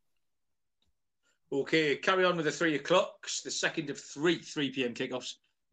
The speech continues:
uh, ten A M Eastern Time. Brentford take on Luton. Brentford nine to twenty, minus two twenty-two. The draw is seven to two, and Luton are eleven to two, plus five fifty, Barry.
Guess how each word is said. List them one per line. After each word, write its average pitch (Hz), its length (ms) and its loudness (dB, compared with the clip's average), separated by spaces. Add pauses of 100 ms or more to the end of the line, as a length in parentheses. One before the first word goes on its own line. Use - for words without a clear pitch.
(120)
uh, 127 180 2
ten 139 260 0
A 123 100 0
M 123 100 0
Eastern 147 260 -6
Time. 156 260 -2
Brentford 175 420 2
take 156 260 0
on 135 100 -2
Luton. 247 440 -4
Brentford 165 380 2
nine 170 240 0
to 143 80 -10
twenty, 156 500 -2 (400)
minus 147 340 0
two 143 200 -2
twenty-two. 160 640 -2
The 151 80 -2
draw 151 180 2
is - 120 -4
seven 185 220 0
to 135 80 -10
two, 190 260 2 (720)
and 147 360 2
Luton 147 480 -4
are 131 300 4
eleven 170 340 2
to 175 80 -6
two, 156 280 0
plus - 280 -4
five 165 400 2
fifty, - 380 -10
Barry. 101 260 -14